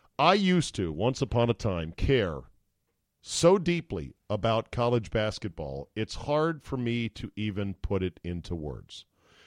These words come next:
Now, in part, it's because I went to U C Santa Barbara, Harvard of the West, ding, and I became their play-by-play man for college basketball around nineteen ninety, just after I graduated. U C S B did not have a football team. We had a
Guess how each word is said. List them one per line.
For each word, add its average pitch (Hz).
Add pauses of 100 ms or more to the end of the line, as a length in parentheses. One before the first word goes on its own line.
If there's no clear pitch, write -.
(140)
Now, 175
in 170
part, 175
it's 123
because 127
I 120
went 117
to 107
U 104
C 110
Santa 104
Barbara, 95 (160)
Harvard 110
of 98
the 90
West, 85 (180)
ding, 101 (720)
and 135
I 135
became 127
their 117
play-by-play 113
man 92
for 101
college 101
basketball 82 (360)
around 110
nineteen 104
ninety, 98 (280)
just -
after 98
I 104
graduated. 135 (1040)
U 147
C 156
S 135
B 135
did 110
not 113
have 95
a 90
football 113
team. 110
We 107
had 92
a 90